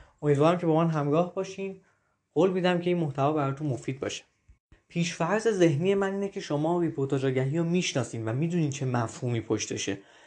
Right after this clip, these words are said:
اما اگر نمی‌دونین ایرادی نداره. توی این اپیزود قرار نیست راجبش صحبت کنیم، اما قبلاً توی اپیزودهای قبلی راجب ریپورتاژ آگهی صحبت کردیم. توی سایت دیجیتالینگ می‌تونین سرچ بکنید ریپورتاژ آگهی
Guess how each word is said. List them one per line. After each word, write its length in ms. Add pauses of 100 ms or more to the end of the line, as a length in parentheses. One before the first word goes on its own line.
(320)
اما 200
اگر 180
نمی‌دونین 540
ایرادی 460
نداره. 360
توی 200
این 280
اپیزود 280
قرار 200
نیست 160
راجبش 280
صحبت 400
کنیم، 240
اما 260
قبلاً 380
توی 180
اپیزودهای 600
قبلی 420 (320)
راجب 280
ریپورتاژ 440
آگهی 320
صحبت 460
کردیم. 520 (320)
توی 160
سایت 260
دیجیتالینگ 560
می‌تونین 260
سرچ 300
بکنید 420
ریپورتاژ 440
آگهی 520